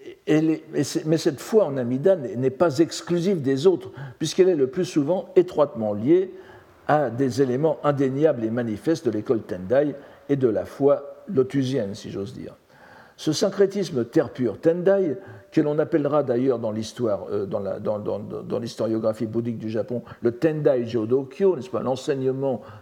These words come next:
du, de, de la terre pure et du Tendai, Tendai, je, s'applique parfaitement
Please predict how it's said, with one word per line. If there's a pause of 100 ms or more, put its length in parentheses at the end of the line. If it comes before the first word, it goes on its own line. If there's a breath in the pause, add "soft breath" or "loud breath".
(100)
du,
de, (220)
de
la
terre
pure (120)
et
du
Tendai, (760 loud breath)
Tendai,
je, (300 loud breath)
s'applique
parfaitement